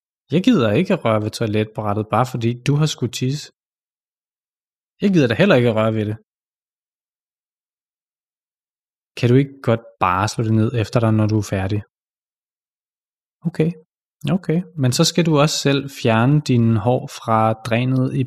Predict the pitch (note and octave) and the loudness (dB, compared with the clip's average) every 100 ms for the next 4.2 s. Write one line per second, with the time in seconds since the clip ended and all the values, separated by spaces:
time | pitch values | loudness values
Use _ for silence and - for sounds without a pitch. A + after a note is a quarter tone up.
0 | - A2 A#2+ B2 A#2+ A2+ A2+ - A2 A#2+ | -2 -2 -2 -2 -2 0 -2 0 0 2
1 | A#2 A2+ - G#2 A2 B2 _ _ _ _ | 2 2 0 0 0 -2 _ _ _ _
2 | _ _ E3+ D#3+ E3+ F3 - F#3+ F#3+ A3 | _ _ -6 -4 -2 -4 -2 0 2 2
3 | G3+ - G2 G2 G2+ - C3+ F3 E3+ B2 | 2 -2 -4 -4 -8 -4 -2 0 0 -2
4 | A#2+ | -4